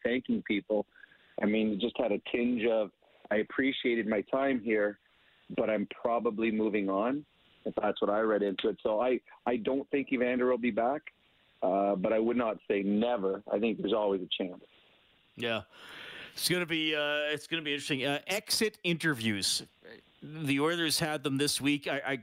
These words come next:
Speaker 2: Kelly Rudy was on earlier, and I said, "What were your exit interviews like?" And it was really cool 'cause he said over the course of his career,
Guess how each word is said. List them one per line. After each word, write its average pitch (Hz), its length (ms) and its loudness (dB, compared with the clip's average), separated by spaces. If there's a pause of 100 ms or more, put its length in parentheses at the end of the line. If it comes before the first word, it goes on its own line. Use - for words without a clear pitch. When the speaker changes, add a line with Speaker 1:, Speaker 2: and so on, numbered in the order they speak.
(120)
Speaker 2:
Kelly 170 260 0
Rudy 147 220 2
was 143 180 0
on 131 380 0
earlier, 135 540 2
and 120 400 0
I 117 100 0
said, 123 220 0
"What 139 180 0
were 147 80 -2
your 135 260 0
exit 120 320 -2
interviews 117 400 -2
like?" 120 300 -2
And 131 140 -6
it 139 100 0
was 127 140 0
really 160 180 2
cool 156 180 0
'cause 113 180 -2
he 156 140 0
said 139 300 0
over 131 220 -2
the 117 160 0 (480)
course 147 320 -2
of 120 80 -10
his 127 200 -2
career, 143 680 0